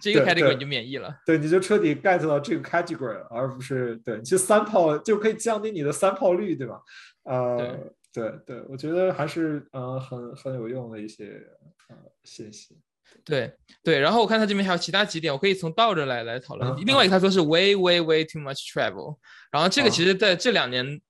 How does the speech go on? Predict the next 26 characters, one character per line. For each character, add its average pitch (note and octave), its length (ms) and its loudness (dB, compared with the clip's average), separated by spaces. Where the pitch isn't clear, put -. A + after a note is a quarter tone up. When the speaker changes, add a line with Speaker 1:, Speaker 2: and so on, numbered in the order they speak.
Speaker 1:
这 A#3 100 2
两 D#3+ 160 2
年 C3+ 120 -4
新 F#3+ 160 -6
入 G#3+ 140 -2
职 C#3+ 100 -6
的 C#3 120 -4
faculty C#3+ 440 -6
或 D#3+ 140 -4
者 C#3+ 60 0
新 D#3+ 180 -6
入 F3+ 140 0
职 C3 160 -8
的 C3 80 -6
这 B2+ 120 -8
个， A#2 220 -4
这 C3 140 -14
个 G#2+ 320 -8
业 G3 240 2
界 D#3+ 160 4
的 C3 80 0
同， A#2 320 -12
同 B2+ 180 -12
事 E3 140 -4
来 B2+ 160 2
说， C3 240 -2